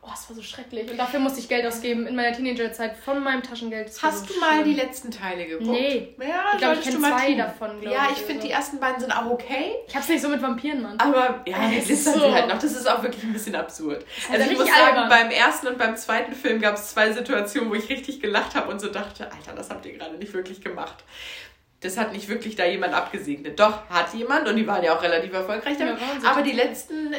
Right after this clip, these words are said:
Speaker 2: Teile sind, also ich hab wirklich gefiebert, sag ich euch. Und ab Tag eins, Team Jacob.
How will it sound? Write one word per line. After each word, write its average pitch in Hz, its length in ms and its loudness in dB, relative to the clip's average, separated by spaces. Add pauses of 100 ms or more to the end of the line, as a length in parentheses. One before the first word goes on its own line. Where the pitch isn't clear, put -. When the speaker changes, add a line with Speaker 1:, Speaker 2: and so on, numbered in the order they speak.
Speaker 2:
Teile 262 400 -4
sind, 247 440 -6
also 226 200 -4
ich 214 180 -8
hab 240 140 -10
wirklich 220 260 -10
gefiebert, - 480 -12
sag - 160 -14
ich - 160 -14
euch. - 300 -14
Und - 560 2 (760)
ab 220 300 4 (180)
Tag 208 360 -2
eins, - 560 -4 (100)
Team 196 260 -8
Jacob. - 520 -8